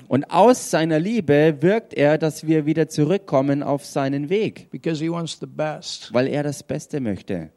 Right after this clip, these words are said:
Speaker 2: for us.
Speaker 1: für uns.
Speaker 2: So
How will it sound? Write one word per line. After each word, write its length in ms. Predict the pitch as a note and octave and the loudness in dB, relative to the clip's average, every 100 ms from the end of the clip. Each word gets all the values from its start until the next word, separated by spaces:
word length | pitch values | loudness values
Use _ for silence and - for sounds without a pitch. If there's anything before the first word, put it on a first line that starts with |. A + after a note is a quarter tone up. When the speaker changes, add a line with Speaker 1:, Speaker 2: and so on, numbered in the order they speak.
| _ | _
Speaker 2:
for 320 | - C#3+ C3 B2+ | -10 -8 -10 -14
us. 260 | A3 - - | -18 -18 -12
Speaker 1:
für 220 | - B2 | -4 -2
uns. 460 | G#2+ F#2+ E2+ - _ _ _ _ _ _ _ _ _ _ _ _ _ - | -2 -4 -8 -16 _ _ _ _ _ _ _ _ _ _ _ _ _ -12
Speaker 2:
So 600 | - A3+ A#3+ A#3 A3+ | -4 2 4 4 0